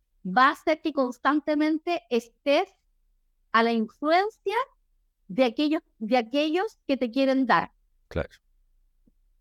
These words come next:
Speaker 1: Y encontrar la motivación interna en realidad, en realidad es súper complejo, porque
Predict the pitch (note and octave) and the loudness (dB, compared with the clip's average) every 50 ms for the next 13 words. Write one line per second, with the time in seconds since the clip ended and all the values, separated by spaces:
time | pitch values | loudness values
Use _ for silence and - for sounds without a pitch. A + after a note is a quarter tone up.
0 | _ _ _ _ _ _ _ _ _ _ _ _ - A#3+ A3 A3+ C4+ B3+ B3 B3+ | _ _ _ _ _ _ _ _ _ _ _ _ -4 -2 -2 0 0 -2 0 -2
1 | A#3+ A#3 A3+ C4+ C#4+ D4+ E4 E4+ E4 E4 D#4+ D#4+ D#4+ - F4 E4 E4 D#4+ - - | -2 -2 0 0 0 2 0 0 0 -2 -4 -6 -4 -4 -4 -6 -6 -6 -4 -4
2 | D#4 E4 E4 D4+ B3+ A#3+ A#3+ A#3+ A#3 A#3+ B3 B3 - - - _ - A3 A3+ A3+ | -4 -2 -2 -4 -6 -6 -6 -6 -6 -4 -6 -8 -8 -10 -16 _ -10 -6 -6 -4
3 | A3+ A#3 A3+ A3+ A#3+ B3+ C4+ C4 A#3+ B3 A#3 A3+ - - C4+ B3+ D#4 D4+ - D#4 | -2 -2 0 2 2 2 2 2 2 0 -4 -6 -8 -6 -2 -2 0 0 0 -2
4 | C4 - C4+ D#4 F#4 - C#4+ A#3+ A#3+ - A3 G#3+ G3+ G3+ | -2 0 0 0 0 0 -2 -4 -4 -4 -4 -4 -2 -4